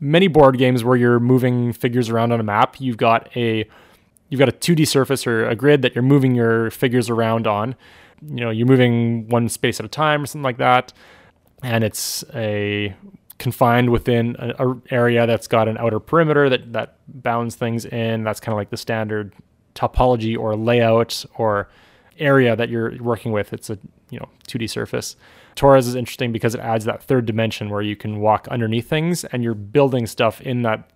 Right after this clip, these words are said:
third vertical dimension, which adds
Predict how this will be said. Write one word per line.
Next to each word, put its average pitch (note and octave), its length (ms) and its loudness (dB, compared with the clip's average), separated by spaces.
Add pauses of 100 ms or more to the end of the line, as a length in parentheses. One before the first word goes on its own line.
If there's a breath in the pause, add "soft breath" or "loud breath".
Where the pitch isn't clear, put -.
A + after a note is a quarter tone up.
(140)
third A#2 380 -4
vertical A2+ 260 -2
dimension, A2 640 -8
which - 320 -8 (100)
adds A#2+ 520 -2